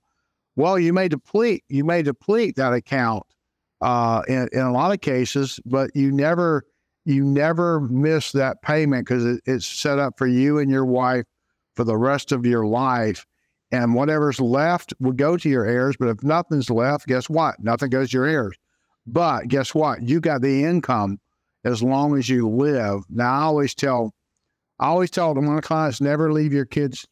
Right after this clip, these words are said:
cash. Always leave them life insurance," <laughs> okay? Uh, it just makes better sense because now you can spend all the cash and the life insurance can pay them what you wanted to pay them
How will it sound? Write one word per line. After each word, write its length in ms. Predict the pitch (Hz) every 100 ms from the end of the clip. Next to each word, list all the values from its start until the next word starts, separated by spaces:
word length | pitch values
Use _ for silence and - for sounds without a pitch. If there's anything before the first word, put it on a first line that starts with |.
| -
cash. 540 | 131 127 151 151 - _ _ _ _ -
Always 380 | 131 156 160
leave 140 | 160 151
them 180 | 147 131
life 260 | 131 127
insurance," 540 | 120 - 101 - - -
<laughs> 40 |
okay? 420 | 123 - 127 127 123 _ _ _ -
Uh, 360 | 117 113 107 -
it 160 | 131 135
just 280 | 147 123
makes 260 | 139 143 123
better 320 | 120 135 143
sense 520 | - 147 151 98 -
because 340 | - 123 120 117
now 240 | 135 156
you 180 | 151 147
can 140 | 143
spend 340 | 123 - 170 202
all 160 | 160
the 120 | 127 113
cash 460 | 113 107 113 - _ _ _ _ -
and 80 | 123
the 60 |
life 320 | 120 139 156
insurance 480 | 151 - 143 131 120
can 180 | - 120
pay 300 | - 131 131
them 300 | 127 123 113
what 260 | 110 117 127
you 160 | 139
wanted 260 | 127 143 135
to 80 | 117
pay 220 | 120 117
them 320 | 117 113